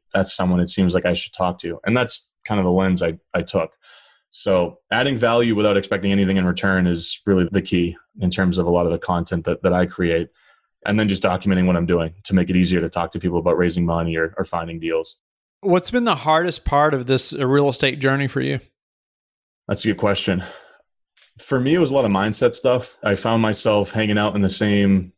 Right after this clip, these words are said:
Speaker 1: you know, space for too long, I think. You know, I, I only looked at two to four unit multifamilies for, you know, two and a half years. And I look back, I'm like, "There was no reason I couldn't have done a bigger deal than that."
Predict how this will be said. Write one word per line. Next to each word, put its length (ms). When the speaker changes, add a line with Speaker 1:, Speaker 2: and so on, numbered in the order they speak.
Speaker 1:
you 120
know, 480
space 520
for 160
too 220
long, 360
I 100
think. 340
You 100
know, 100
I, 220
I 120
only 140
looked 180
at 120
two 140
to 60
four 200
unit 160
multifamilies 680
for, 360
you 100
know, 120
two 220
and 80
a 40
half 200
years. 540
And 200
I 40
look 200
back, 220
I'm 80
like, 120
"There 80
was 160
no 180
reason 300
I 80
couldn't 220
have 80
done 140
a 40
bigger 240
deal 220
than 120
that." 220